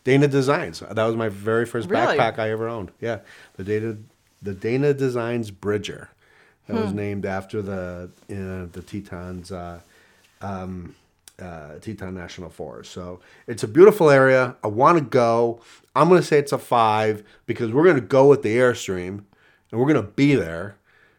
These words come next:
Speaker 1: And so that's a five.
Speaker 2: All right,
Speaker 1: That's a f-,
Speaker 2: five point five.
Speaker 1: that's a five point five.
Speaker 2: <laughs> That's a given.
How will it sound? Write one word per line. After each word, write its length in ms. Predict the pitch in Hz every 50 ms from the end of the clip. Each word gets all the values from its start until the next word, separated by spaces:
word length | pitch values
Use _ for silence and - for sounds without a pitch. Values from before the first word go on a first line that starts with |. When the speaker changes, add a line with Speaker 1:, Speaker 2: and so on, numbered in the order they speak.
| _ _ _ _
Speaker 1:
And 340 | 120 120 117 113 113 113 104
so 720 | - - - - 135 123 120 120 120 123 123 127 120 113 104 - - _
that's 220 | - 139 160 -
a 60 | 117
five. 520 | - - 127 156 135 82 71 73 - - _ _ _ _ _ _ _ _ _ -
Speaker 2:
All 140 | 175 175 185
right, 240 | 208 247 294 269 -
Speaker 1:
That's 100 | - -
a 40 | 226
f-, 60 | 220 220
Speaker 2:
five 40 | -
point 200 | 233 220 208 202
five. 280 | 214 202 226 226 - _
Speaker 1:
that's 200 | - 131 139 -
a 40 | 110
five 380 | - - - - 123 113 - -
point 280 | - 147 143 131 -
five. 600 | - - - 135 107 98 - - 135 139 135 113
Speaker 2:
<laughs> 0 |
That's 320 | - 185 180 269 254 233 196
a 40 | -
given. 520 | 139 139 190 185 170 196 202 208 196